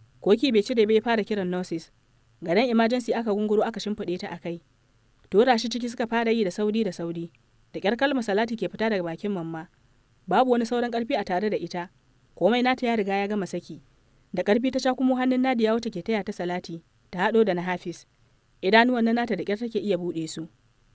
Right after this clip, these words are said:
"Ka riƙe min su amana, Hafiz. Dan Allah ka riƙe su. Na san kai mai rauni ne, Hafizu.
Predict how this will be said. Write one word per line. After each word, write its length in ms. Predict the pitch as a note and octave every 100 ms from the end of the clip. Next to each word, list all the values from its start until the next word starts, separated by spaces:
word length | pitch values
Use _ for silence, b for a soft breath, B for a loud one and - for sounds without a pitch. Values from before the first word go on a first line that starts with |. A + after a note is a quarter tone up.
| _ _ _
"Ka 100 | A3+
riƙe 240 | C4+ B3+ A#3
min 120 | G#3+
su 180 | - G3+
amana, 360 | G3+ G#3+ G3+ F3+
Hafiz. 480 | G3+ F#3+ F#3 - - _ _ _ _
Dan 180 | G#3 A3+
Allah 240 | A#3 G#3+ F#3
ka 120 | F#3
riƙe 240 | G3+ F#3+ F3+
su. 160 | - F3 _ _ _ _ _ _ _ _
Na 120 | A#3+
san 160 | A#3 A#3+
kai 140 | C#4
mai 160 | C4+ G3
rauni 240 | F#3+ G3+ G3
ne, 120 | F3+
Hafizu. 400 | F#3+ F3+ F#3+ F3